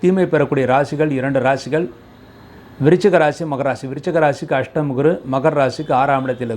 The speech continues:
குரு. அடுத்து அதிசாரமாக குரு பகவான் பதினெட்டு பத்து ரெண்டாயிரத்தி இருபத்தைந்து முதல் ஐந்து பன்னிரெண்டு ரெண்டாயிரத்தி இருபத்தைந்து வரை குரு அதிசாரமாக கடகராசிக்கு செல்கிறார், உச்ச ராசிக்கு செல்கிறார்.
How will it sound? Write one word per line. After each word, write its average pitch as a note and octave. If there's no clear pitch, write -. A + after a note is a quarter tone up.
குரு. G#2
அடுத்து G3
அதிசாரமாக E3
குரு F#3
பகவான் E3+
பதினெட்டு F#3+
பத்து D3
ரெண்டாயிரத்தி D#3
இருபத்தைந்து C#3
முதல் D3
ஐந்து G3+
பன்னிரெண்டு F3
ரெண்டாயிரத்தி E3
இருபத்தைந்து D#3
வரை D#3
குரு F3+
அதிசாரமாக D#3+
கடகராசிக்கு C#3+
செல்கிறார், B2+
உச்ச F3
ராசிக்கு C3+
செல்கிறார். A#2